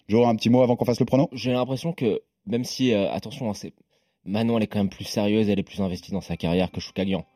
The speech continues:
Speaker 2: Il y a quand même, euh, tu vois, deux niveaux de professionnalisme. T'as l'im-, euh, t'as l'impression que t'en as une qui, euh, vit pour le combat.
Speaker 1: Ouais,
Speaker 2: L'autre qui aime
Speaker 1: totalement.
Speaker 2: bien les à côté, même si elle a, attention, la vic-, des victoires solides.
Speaker 1: Ouais, bien sûr,
Speaker 2: Elle a des
Speaker 1: bien sûr.
Speaker 2: victoires solides. Mais je pense que l'éthique de travail de Manon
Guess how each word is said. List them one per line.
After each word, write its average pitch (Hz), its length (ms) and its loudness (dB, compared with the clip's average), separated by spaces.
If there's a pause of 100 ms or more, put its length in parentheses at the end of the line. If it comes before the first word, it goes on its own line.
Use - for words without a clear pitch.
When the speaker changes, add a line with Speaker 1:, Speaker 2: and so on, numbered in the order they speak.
(280)
Speaker 2:
Il 101 40 0
y - 20 4
a 107 80 2
quand 117 160 0
même, 123 260 2
euh, 104 300 4
tu - 120 -8
vois, 120 120 2
deux 135 160 2
niveaux 131 240 2
de - 60 -6
professionnalisme. 113 920 0
T'as 107 120 -2
l'im-, 98 280 -4
euh, 95 160 -8
t'as 110 100 -6
l'impression 104 280 -6
que - 60 -12
t'en 101 140 -2
as 101 60 0
une 113 160 0
qui, 101 300 -4
euh, 90 80 -4
vit 95 160 -6
pour 120 140 -4
le 107 60 -4
combat. 110 360 0 (140)
Speaker 1:
Ouais, 160 140 2
Speaker 2:
L'autre 123 200 -2
qui 139 80 0
aime 135 60 2
Speaker 1:
totalement. 127 40 0
Speaker 2:
bien 147 140 2
les 139 160 2
à 139 60 2
côté, 143 320 0
même 104 140 2
si - 140 -4
elle 101 60 4
a, 95 60 2
attention, 127 260 -4
la 139 100 -2
vic-, 101 180 -4
des 190 200 -2
victoires - 280 -6
solides. 170 220 0
Speaker 1:
Ouais, 262 160 6
bien 156 140 8
sûr, - 160 4
Speaker 2:
Elle 92 60 -4
a 92 40 -4
des 95 40 -6
Speaker 1:
bien 101 80 2
sûr. 120 140 2
Speaker 2:
victoires 180 160 0
solides. 151 200 2 (580)
Mais 101 280 0
je 98 100 0
pense 113 220 -2
que 113 100 -2
l'éthique 107 300 -2
de 120 80 0
travail 113 340 0
de 110 60 2
Manon 113 480 2